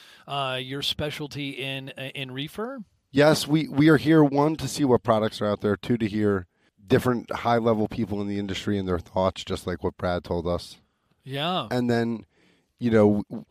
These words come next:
Speaker 2: I also like how you get seven minutes, you see the technology, and you can make a decision whether you need to investigate more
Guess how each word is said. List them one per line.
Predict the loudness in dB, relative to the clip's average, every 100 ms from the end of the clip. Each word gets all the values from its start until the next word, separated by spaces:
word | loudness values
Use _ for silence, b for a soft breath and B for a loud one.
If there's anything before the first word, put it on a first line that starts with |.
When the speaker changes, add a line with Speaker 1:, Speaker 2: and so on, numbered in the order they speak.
| 2
Speaker 2:
I | 2
also | 6 6 6 4
like | 4 2 -2 -2 -4
how | 0 2 0 -4
you | -2 0
get | 0 -2
seven | -2 0 0 -2
minutes, | -2 -2 -6 -16
you | -6 -4
see | -4 -2
the | -2 -2
technology, | -4 -6 -2 0 0 0 -2 -4 -4
and | -6 -4
you | -6
can | -6 -10 -12 _ _ _ -10
make | -4 -2 -2
a |
decision | -6 -4 -2 0
whether | 0 0 0
you | 0
need | -2 -2
to | -2 -6
investigate | -4 -6 -6 -8 -4
more | 2 2 2